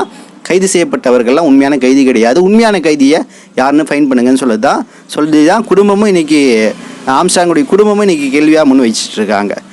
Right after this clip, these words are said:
So இது சார்ந்த விசாரணைகள் நல்ல முறையில் நடைபெறணும் அப்படிங்கிறது நமது வேண்டுகோள்.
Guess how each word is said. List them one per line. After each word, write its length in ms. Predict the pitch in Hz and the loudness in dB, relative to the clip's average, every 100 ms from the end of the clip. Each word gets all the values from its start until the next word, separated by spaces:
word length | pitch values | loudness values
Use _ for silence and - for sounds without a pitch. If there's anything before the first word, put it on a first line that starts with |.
| - - | -20 -10
So 180 | - | -2
இது 160 | 131 151 | 2 2
சார்ந்த 320 | - 170 175 | 2 0 2
விசாரணைகள் 540 | 135 165 147 139 165 196 | 0 0 0 0 0 -2
நல்ல 260 | 127 127 147 | 0 0 2
முறையில் 260 | 147 143 131 | 0 0 0
நடைபெறணும் 380 | 127 131 131 123 | 0 2 2 2
அப்படிங்கிறது 360 | 117 117 139 | 0 0 0
நமது 240 | 165 131 123 | 0 0 2
வேண்டுகோள். 420 | 110 98 101 | 0 0 -4